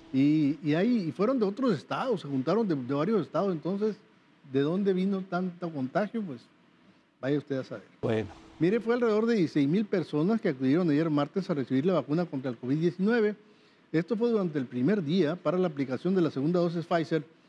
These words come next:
Speaker 1: a la población de cincuenta a cincuenta y nueve de edad aquí en Hermosillo.
Speaker 2: Eh, Florentino Valencia Samaniego, delegado regional del Bienestar aquí en Hermosillo,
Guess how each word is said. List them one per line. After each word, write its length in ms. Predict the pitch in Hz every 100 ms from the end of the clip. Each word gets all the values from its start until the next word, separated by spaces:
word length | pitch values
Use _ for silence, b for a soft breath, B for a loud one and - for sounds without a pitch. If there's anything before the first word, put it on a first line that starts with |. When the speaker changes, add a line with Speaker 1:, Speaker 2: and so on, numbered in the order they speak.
| b
Speaker 1:
a 80 | 160
la 100 | 220
población 460 | 202 202 160 175 185
de 100 | 190
cincuenta 560 | 190 143 156 175 180
a 40 | 196
cincuenta 500 | 170 127 165 175 147
y 20 |
nueve 240 | 165 170
de 120 | 156 151
edad 220 | 196 262
aquí 260 | 131 - 156
en 60 |
Hermosillo. 360 | 165 170 160 120 - _ _ _ _ _ _ 151
Speaker 2:
Eh, 300 | 151 151 147
Florentino 480 | 156 151 143 190 160
Valencia 360 | 131 143 139
Samaniego, 520 | 127 107 107 110 147
delegado 380 | 165 113 123 131
regional 400 | 110 120 110 127
del 140 | 117 127
Bienestar 440 | 110 104 - 120
aquí 280 | 107 131 135
en 300 | 110 104 113
Hermosillo, 640 | 120 113 107 156 139 143